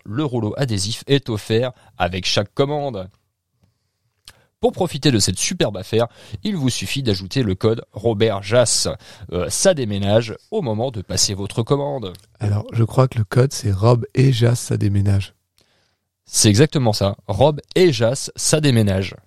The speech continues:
Speaker 1: Merci de me reprendre, JAS.
Speaker 2: Ça me, c'est parce qu'en fait, j'étais en train de passer commande tout de suite et ça marchait pas, ton code. Donc j'ai
Speaker 1: Voilà, mais c'est pour ça, c'est toujours bien de le préciser et tu es là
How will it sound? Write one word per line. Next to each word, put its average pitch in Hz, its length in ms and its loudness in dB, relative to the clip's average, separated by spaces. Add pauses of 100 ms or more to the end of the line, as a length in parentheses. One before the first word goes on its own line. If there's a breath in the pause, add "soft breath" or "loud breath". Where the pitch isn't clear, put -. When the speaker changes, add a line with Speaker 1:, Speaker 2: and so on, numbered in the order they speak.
(420 soft breath)
Speaker 1:
Merci 117 320 -4
de 123 60 -6
me 113 120 0
reprendre, 107 460 2
JAS. 98 460 -4
Speaker 2:
Ça 117 200 -2
me, 104 400 0
c'est - 120 -8
parce 120 100 0
qu'en 123 120 -4
fait, 135 120 4
j'étais 113 240 -2
en 113 60 0
train 113 160 -2
de 107 40 -2
passer 110 280 -4
commande 113 320 -2
tout - 100 -8
de - 80 -8
suite 123 220 -4
et 110 100 0
ça 104 160 -6
marchait 104 300 -4
pas, 98 160 -6
ton 95 120 -8
code. 107 260 -8
Donc 107 160 -6
j'ai 104 320 -4
Speaker 1:
Voilà, 110 340 2
mais 113 120 -2
c'est - 180 -4
pour 107 160 -6
ça, 117 120 4
c'est 117 180 -2
toujours 117 340 0
bien 117 260 4
de 110 160 0
le 110 180 0
préciser 104 720 2
et 110 140 4
tu 107 260 0
es - 20 4
là 107 220 4